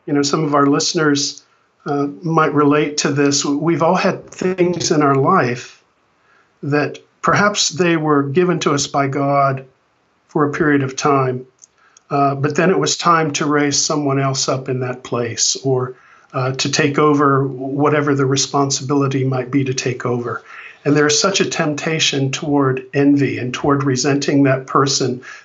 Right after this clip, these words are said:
that God is putting in the place you used to be in. Uh, and so the story tells us that Saul doesn't deal with this well.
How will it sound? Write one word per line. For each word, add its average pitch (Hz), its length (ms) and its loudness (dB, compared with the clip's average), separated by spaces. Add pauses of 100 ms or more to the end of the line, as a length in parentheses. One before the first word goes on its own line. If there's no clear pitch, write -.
that 127 160 -6
God 135 260 2
is 135 100 0
putting 143 400 0
in 131 140 2
the 123 80 -6
place 120 540 -2
you 135 160 0
used 127 340 -2
to 120 60 -8
be 117 340 -4
in. 120 260 -2 (760)
Uh, 127 360 -2
and 147 160 2
so 175 360 2
the 147 280 -8
story 220 440 0
tells 180 360 0
us 139 200 -2
that 143 240 -6
Saul 185 840 0 (160)
doesn't 147 460 0
deal 156 360 -2
with 127 220 -4
this - 260 -2
well. 123 440 -4